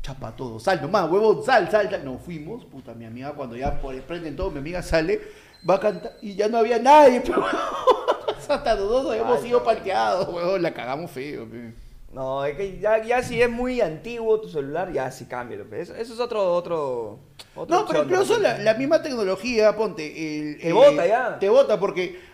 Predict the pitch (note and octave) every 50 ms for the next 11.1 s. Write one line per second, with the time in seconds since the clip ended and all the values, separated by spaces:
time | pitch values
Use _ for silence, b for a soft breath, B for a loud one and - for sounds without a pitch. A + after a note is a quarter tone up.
0 | B _ G#3 A3+ A#3+ A3+ C4 B3+ C4 C4+ C4 B3+ C4 C4+ C#4 C4+ - G3 G3 G#3
1 | G#3+ A#3 A3 A#3+ A#3+ A3+ A3+ G#3+ - B3+ C4 C#4+ C#4 A#3 A#3 A3+ F#3+ - - A#3
2 | G#3 F3+ A#3 A3 - G#3 G#3 F3 E3+ C#3 C#3 D#3 F#3 - - - - _ _ _
3 | - D3+ D3 D3 D#3+ D3 C#3+ C#3+ D3 C#3 C#3 C#3 C3+ D3 F#3+ G#3+ A#3+ A#3 F#3+ E3+
4 | F3+ F#3 G3 G#3 F#3+ G#3+ G3+ G3+ A3 G3+ G3 G3 G3 - C3 B2+ C3+ C3 - B2+
5 | B2+ A#2 B2 C3+ D#3 E3+ F3 E3+ C4 D4 C#4+ B3 F3 C#3+ - F#3 D#3+ C#3+ C#3 B2+
6 | C3+ C#3+ D#3 F3 E3 D3 C3+ B2+ D3 D#3 D#3+ D3+ C3+ B3+ C4+ - D#4+ G4+ G4 C4+
7 | - - C4 C4+ B3+ C4 C#4+ D#4 D#4 - G3 F#3+ A#3 A#3 G#3 F3+ D#3 F3+ E3 F3+
8 | E3+ F3+ G3+ G3+ E3+ C#3 - - G#3+ A3 B3 A#3+ - A#3 F#3 F3+ G3+ G#3+ A3 A3
9 | A#3 G3 G#3 F3+ G3 G#3+ - - G#3+ G#3 - A3+ A3+ A#3 A#3 A3+ G#3+ - - G#3+
10 | A3+ A3 G#3+ F#3 D#3+ F3 G#3 A3 A3+ - A#3+ - F#3+ F#3 F#3 F3 D3 C3 B2 A#2+
11 | A#2